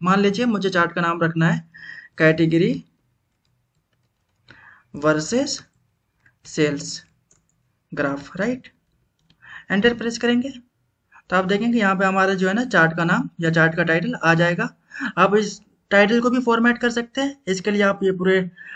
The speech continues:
टाइटल को सिलेक्ट करेंगे, आप होम टैब में आएंगे। होम टैब में आने के बाद यहाँ से सबसे पहले जो है ना फॉन्ट चेंज कर सकते हैं, आपको जो भी फॉन्ट देना हो वो सिलेक्ट कर सकते हैं। फॉन्ट का साइज इंक्रीज कर सकते हैं या डिक्रीज करते हैं अपने according। Then इसके कलर को भी हम चेंज कर सकते हैं, जो भी कलर आपको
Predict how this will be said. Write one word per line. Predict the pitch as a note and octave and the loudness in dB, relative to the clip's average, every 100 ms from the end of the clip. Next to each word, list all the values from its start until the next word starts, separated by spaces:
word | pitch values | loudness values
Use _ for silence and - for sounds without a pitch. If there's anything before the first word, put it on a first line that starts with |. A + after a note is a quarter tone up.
| - | -2
टाइटल | F3+ F#3+ | 2 2
को | G3+ | 2
सिलेक्ट | G3 G3+ G#3 - | 0 -2 -2 -2
करेंगे, | A#3+ B3+ C4 | 0 2 2
आप | A3 F#3+ | 0 0
होम | F3+ G3 F#3+ | 0 0 2
टैब | G3 G#3 | 0 0
में | A3 | 0
आएंगे। | A3+ B3 D4+ D4+ _ _ _ _ - - - | -2 -2 -4 -10 _ _ _ _ -20 -20 -4
होम | A#3 A#3 | 0 2
टैब | G#3+ | 2
में | G#3 G#3 | 2 2
आने | G3+ | 2
के | G3+ | 0
बाद | G3+ G3 | 0 0
यहाँ | F#3+ | 0
से | G3 | 0
सबसे | F#3+ G3 G3 | -4 -6 -4
पहले | F#3+ F#3+ | -2 0
जो | F#3 | 0
है | |
ना | G3 | -2
फॉन्ट | F#3 E3+ F3+ F3+ | -2 0 0 0
चेंज | F3+ F#3 | -2 -2
कर | F#3 | -2
सकते | F#3 F#3+ A#3+ | -4 -6 -2
हैं, | G3 | -2
आपको | F3 F3+ | -2 -4
जो | F3 E3+ | -4 -2
भी | F3+ | -4
फॉन्ट | F3+ E3+ E3+ | -4 -4 -2
देना | E3+ F3 | -4 -4
हो | F3 | -4
वो | E3+ E3+ | -2 -4
सिलेक्ट | E3 F3+ F3+ F3+ | -4 -4 -4 -4
कर | G3 F#3 | -6 -6
सकते | G3+ - B3 | -8 -8 -10
हैं। | - _ - - _ | -10 _ -20 -20 _
फॉन्ट | F3+ F#3+ | -2 0
का | G3 | 0
साइज | E3+ F3+ F#3 G3+ | 0 2 2 0
इंक्रीज | G#3 A3 A3 | -2 -2 -4
कर | - G#3+ | -6 -8
सकते | G#3+ - A3+ | -8 -6 -4
हैं | |
या | G3+ | -2
डिक्रीज | G3+ A3 G#3 | -4 -4 -4
करते | A3 - A3+ | -6 -6 -6
हैं | |
अपने | A3+ A3+ | -4 -6
according। | A3 A3+ C4 C4 _ - - B3 - | -4 -4 -4 -8 _ -20 -14 -12 -2
Then | G3+ | 0
इसके | G3 F#3+ G#3+ | 0 -2 -2
कलर | G#3 F#3+ | 0 0
को | F#3 G#3 | 0 -2
भी | A3+ | -2
हम | G#3+ | -2
चेंज | G#3+ G#3+ | -2 -2
कर | G#3+ | -4
सकते | G#3+ G#3+ - B3+ | -6 -8 -6 -4
हैं, | |
जो | G3 F#3+ | -2 -2
भी | F#3+ | -2
कलर | F3+ F3 | 0 0
आपको | F3 - C4 | -2 -4 -6